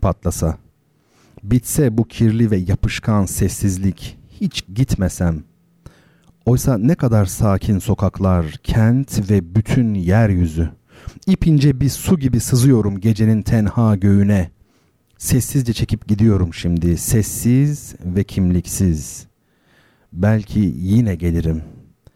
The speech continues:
sesime ses veren olursa bir gün. Evet, her, e, şiir okuduktan sonra ben söze girme kısmından nefret ediyorum yani. Çünkü o,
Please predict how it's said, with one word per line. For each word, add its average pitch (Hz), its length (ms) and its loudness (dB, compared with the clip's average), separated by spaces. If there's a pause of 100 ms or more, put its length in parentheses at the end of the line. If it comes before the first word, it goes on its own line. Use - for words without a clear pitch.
(180)
sesime 95 480 -2
ses - 360 -2
veren 90 480 0 (580)
olursa 82 480 -2
bir 65 160 -6
gün. - 120 -16 (4000)
Evet, 113 400 2
her, 143 280 2
e, 131 220 0
şiir 127 260 4
okuduktan 127 560 0
sonra 120 280 0
ben 123 100 2
söze 120 440 2 (760)
girme 110 480 2
kısmından 117 920 0
nefret 107 280 0
ediyorum 87 360 0
yani. 78 220 -2
Çünkü 98 220 -2
o, 107 200 2